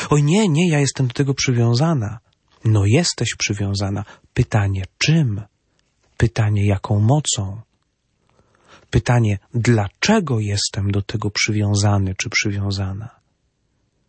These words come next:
I tak wielokrotnie można by dotykać takich tematów właśnie związanych z amuletami, z różnego rodzaju pamiątkami. Jedziemy gdzieś do jakichś egzotycznych krajów, przywozimy. Przecież to nic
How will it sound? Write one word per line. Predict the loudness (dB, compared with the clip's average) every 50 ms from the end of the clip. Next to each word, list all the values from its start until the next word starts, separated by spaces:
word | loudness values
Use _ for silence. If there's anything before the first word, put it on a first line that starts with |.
| _ _ _ _ _ _ _ _ -16 -16 -10 -4
I | -2 0
tak | 2 2 2 4
wielokrotnie | 4 4 4 2 2 0 0 0 0 0 -2 -2 -4 -2 0 0
można | 2 2 2 0 0 0 0
by | 0 0
dotykać | 0 0 0 0 0 0 -2 -2 -2 -2 -4 -2 -2 -2 -2 -2
takich | -2 -2 -2 -2 -4 -6 -4
tematów | 0 0 2 2 2 0 -2 -4 -6 -4 -2
właśnie | 0 0 0 0 0 0
związanych | 2 2 2 4 4 4 2 2 2
z | 0 0
amuletami, | 0 2 4 4 4 2 2 2 2 2 2 2 0 -2 -4 -6 -12 -14 -14 -8
z | -2 0
różnego | 2 4 4 4 4 4
rodzaju | 2 2 4 4 2 2 2
pamiątkami. | 2 2 2 4 4 2 2 0 0 0 0 0 0 0 0 -2 -4 -6 _ _ _ _ _ -2 0
Jedziemy | 0 2 2 2 2 2 2 0
gdzieś | 0 0 0 0
do | 0
jakichś | 0 -2 -2 -4
egzotycznych | -2 -2 0 0 -2 -2 -2 -4 -2 -4 -4
krajów, | -2 0 0 2 2 2 0 -2
przywozimy. | -4 -2 -2 -2 0 0 0 0 0 0 0 -2 -4 -8 -14 -12 -8 -4
Przecież | 0 0 0 2 0 -2 0
to | 0 0
nic | 2 2 0